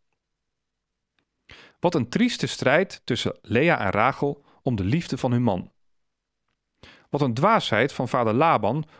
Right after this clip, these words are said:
om zijn twee dochters aan één man te geven. Wat onverstandig van Jacob om Rachel voor te trekken boven Lea. Twee vrouwen in één gezin, een bron van jaloersheid,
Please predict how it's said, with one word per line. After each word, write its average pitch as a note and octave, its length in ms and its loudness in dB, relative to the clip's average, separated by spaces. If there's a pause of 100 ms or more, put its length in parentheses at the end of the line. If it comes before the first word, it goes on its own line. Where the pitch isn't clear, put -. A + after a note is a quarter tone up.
(100)
om C3+ 120 -2
zijn A#2+ 160 0
twee G#2 200 0
dochters A2 460 -2
aan G#2 200 -4
één D#3+ 220 0
man C3+ 200 0
te G#2+ 100 -6
geven. - 440 -8 (1300)
Wat C#3 160 0
onverstandig C#3+ 680 -2
van F#2+ 140 -4
Jacob C3 580 0 (200)
om F2+ 220 -6
Rachel A2 500 0
voor F3+ 240 0
te - 80 -6
trekken G2+ 380 -4
boven G2+ 260 -2
Lea. G#2 340 -2 (1500)
Twee F#3+ 280 2
vrouwen B2+ 420 2
in G2 200 -4
één E3+ 200 0
gezin, C#3+ 500 -4 (560)
een G2 140 -6
bron E3 400 0
van - 140 -4
jaloersheid, G#2+ 680 0